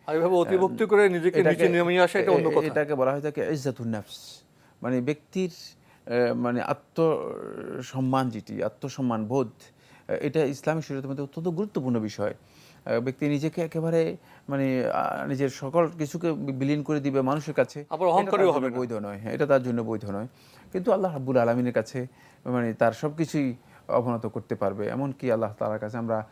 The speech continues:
Speaker 2: সিজদা করে থাকি, এর চেয়ে, মানে, অবনত হবার আর কোনো সুযোগ নেই। মানে, এটা হলো সব, সর্বোচ্চ অবনত হবার পদ্ধতি, সেটা আল্লাহ তাআলার জন্য জায়েজ রয়েছে, মানুষের জন্য এটি জায়েজ নেই। তবে এই শব্দটি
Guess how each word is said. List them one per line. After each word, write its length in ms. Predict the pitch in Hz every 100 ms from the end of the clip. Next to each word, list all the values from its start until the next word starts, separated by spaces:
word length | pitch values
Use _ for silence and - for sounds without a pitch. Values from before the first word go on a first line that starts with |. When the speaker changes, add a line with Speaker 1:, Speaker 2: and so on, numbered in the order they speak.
| _ -
Speaker 2:
সিজদা 380 | - 156 139
করে 200 | 123 107
থাকি, 240 | 104 101 113
এর 240 | - 190 -
চেয়ে, 300 | - 170 170 - -
মানে, 160 | 131 131
অবনত 320 | 123 127 123
হবার 240 | 127 131 117
আর 240 | 143 139
কোনো 260 | 135 120 113
সুযোগ 360 | - 117 104 110
নেই। 120 | 98 - - - 113
মানে, 180 | 117
এটা 120 | 120 123
হলো 120 | 123
সব, 180 | 165 156 -
সর্বোচ্চ 500 | 180 180 202 - -
অবনত 300 | 120 113 117
হবার 220 | 110 107 -
পদ্ধতি, 400 | 110 120 110 101 - - -
সেটা 240 | - 143 127
আল্লাহ 180 | 117
তাআলার 240 | 113 143 151
জন্য 220 | 127 113
জায়েজ 300 | 107 104 107
রয়েছে, 320 | 107 98 156 - - _
মানুষের 340 | 131 127 123 120
জন্য 140 | 113
এটি 160 | 107 107
জায়েজ 280 | 101 98 101
নেই। 140 | 151 214 -
তবে 160 | 233
এই 60 | 233
শব্দটি 520 | - 160 147 135